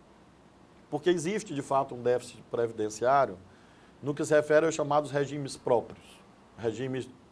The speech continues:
dos servidores públicos, é, municipais, estaduais, federais. É, em rela-, em relação ao regime geral, que é o I N S, I N S S, o senador Paim tem razão. Na verdade, o déficit se produziu em razão da recessão econômica e do desemprego.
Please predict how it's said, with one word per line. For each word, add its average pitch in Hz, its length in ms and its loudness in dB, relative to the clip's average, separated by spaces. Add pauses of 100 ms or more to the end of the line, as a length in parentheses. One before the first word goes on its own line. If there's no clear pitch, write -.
dos 156 220 -2
servidores 131 480 -2
públicos, - 600 -14 (520)
é, 90 340 -4
municipais, 117 640 4
estaduais, 117 520 0
federais. 107 640 -6 (760)
É, 117 480 0 (120)
em 220 80 0
rela-, 208 300 4
em 175 60 -4
relação 170 360 4
ao 143 60 2
regime 127 300 -4
geral, 120 560 6
que - 120 -6
é 120 80 6
o 120 140 2
I 120 60 2
N 117 100 -2
S, 117 200 -6
I 117 160 -4
N 117 160 0
S 104 220 -4
S, 147 400 2 (600)
o - 40 -18
senador 147 300 2
Paim 175 280 -2
tem 277 120 -6
razão. 107 380 -2 (580)
Na 135 100 4
verdade, 143 440 4
o 190 40 4
déficit 143 420 4
se 156 120 -2
produziu 131 800 0
em 143 120 -6
razão 170 280 2
da 277 80 2
recessão 165 420 4
econômica 143 480 -2
e 220 40 -2
do 208 100 -8
desemprego. 139 560 -2